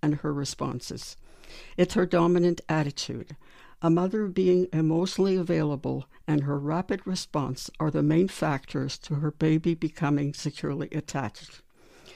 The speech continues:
I'm saying that the mother or primary caregivers must be emotionally available. But I also want to say and stress that being emotionally available is extremely difficult. There is no job in the world as demanding,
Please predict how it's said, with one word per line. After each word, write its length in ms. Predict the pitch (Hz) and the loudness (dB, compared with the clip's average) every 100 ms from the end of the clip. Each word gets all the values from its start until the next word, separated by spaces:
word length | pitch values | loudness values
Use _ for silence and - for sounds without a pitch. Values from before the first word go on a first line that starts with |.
| - - - - | -20 -20 -20 -2
I'm 180 | 165 180 | 0 0
saying 400 | - 190 202 190 | 2 2 4 2
that 180 | 175 - | -2 -2
the 120 | 165 | -8
mother 520 | - 170 170 175 190 - | 0 2 2 0 -2 -2
or 140 | 160 | -4
primary 560 | 151 - 156 175 190 196 | -2 0 2 4 2 -2
caregivers 800 | - 170 160 151 143 143 143 - | -2 0 0 0 -4 -2 -4 -2
must 300 | 151 165 - | 0 0 0
be 180 | 160 - | -2 2
emotionally 580 | 147 143 160 - 180 180 | 4 4 0 -2 -2 -2
available. 640 | 160 151 135 127 117 131 - - - - - _ - - - - - - | -2 -2 -2 -2 -4 -8 -12 -20 -20 -20 -20 _ -20 -20 -20 -20 -8 0
But 360 | 214 190 - - | 2 0 -10 -14
I 180 | - 185 | -2 2
also 340 | 190 208 - 202 | 2 0 -4 -4
want 260 | 180 165 | 0 -2
to 120 | - | -2
say 340 | 185 - 160 - | -4 0 0 2
and 140 | 175 | -2
stress 580 | - - 156 143 - - - | -2 0 0 0 -6 -10 0
that 180 | 180 175 | 0 4
being 220 | 185 190 | 4 6
emotionally 520 | 180 160 180 - 185 | 4 4 2 0 -2
available 540 | 170 156 143 143 160 | 0 0 0 -2 -4
is 140 | 175 185 | -2 -4
extremely 520 | 180 - 170 165 180 | -6 -2 4 6 4
difficult. 680 | 170 170 165 160 165 - - _ - - - - - | 4 2 0 -2 -6 -8 -18 _ -20 -20 -20 -12 2
There 140 | 185 | 4
is 140 | 175 | 6
no 200 | 180 196 | 6 6
job 460 | 202 185 170 170 180 | 4 2 2 2 0
in 140 | - 175 | 2 4
the 80 | 165 | 4
world 460 | 160 151 151 160 - | 2 0 0 -4 -2
as 180 | 160 | -2
demanding, 840 | - - 147 151 151 175 175 185 | -2 -2 2 2 2 2 2 0